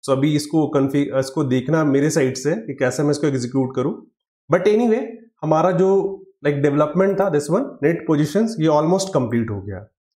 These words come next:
राइट, almost कंप्लीट हो गया। Now जो हमारा नेक्स्ट टॉपिक बचता है, वो आता है मास्टर डेटा।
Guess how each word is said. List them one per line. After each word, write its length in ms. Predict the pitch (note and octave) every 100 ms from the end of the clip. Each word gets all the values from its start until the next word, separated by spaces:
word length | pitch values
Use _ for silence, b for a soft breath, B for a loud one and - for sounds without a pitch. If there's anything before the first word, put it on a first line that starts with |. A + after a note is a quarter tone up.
| _ E3+
राइट, 440 | F#3+ - - - C#3+
almost 360 | E3+ G3 G3+ -
कंप्लीट 340 | C#3+ A#2+ B2
हो 80 | B2
गया। 220 | A#2 D#3 A3+ b b b b _ A#2+
Now 800 | A#2+ C#3 F3 G3+ A#3+ B3+ - C3+
जो 100 | D#3
हमारा 260 | D#3 E3
नेक्स्ट 360 | D3 D3+ F#3 -
टॉपिक 360 | E3+ D3 E3
बचता 540 | C3 A#2+ - - A2 C3
है, 80 | B3+ - b b _ C3+
वो 100 | D3+
आता 240 | D3+ G3
है 180 | F3 A2
मास्टर 460 | A#2+ C3+ - D#3 C3+
डेटा। 420 | A#2 G#2+ G2+